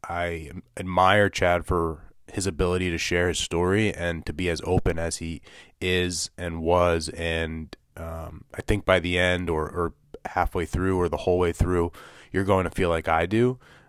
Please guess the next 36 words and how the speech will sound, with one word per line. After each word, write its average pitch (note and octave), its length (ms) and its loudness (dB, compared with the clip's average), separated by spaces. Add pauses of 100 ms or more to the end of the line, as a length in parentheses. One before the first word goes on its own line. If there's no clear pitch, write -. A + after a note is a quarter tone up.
(120)
uh, D2+ 240 -6
which F2 280 -6
is D#2 260 -8 (480)
you're, G2 120 -2
you're E2+ 200 -4
just F#2 180 -4
going F#2 240 0
to E2+ 80 -4
root E2+ 260 -4
for - 140 -8
Chad. - 540 -10
And D#2+ 400 -8
he's F2+ 280 -6
always F2+ 300 0
the E2 80 -8
type D#2+ 260 -4
of - 80 -12
person E2+ 380 -2
that E2 260 -4 (100)
you F2 140 -6
will F2 320 2
root E2+ 240 -4
for. D#2+ 380 -6
Now, D#2+ 400 -4 (420)
um, E2 220 -4
he's - 140 -10
had F#2 200 2
some F2+ 100 -6
struggles, F#2+ 560 0
and E2 680 -4 (100)
it's, - 440 -8
it's - 160 -10
a - 60 -12
challenging E2+ 480 0
process E2+ 760 0 (480)
with F#2 300 -2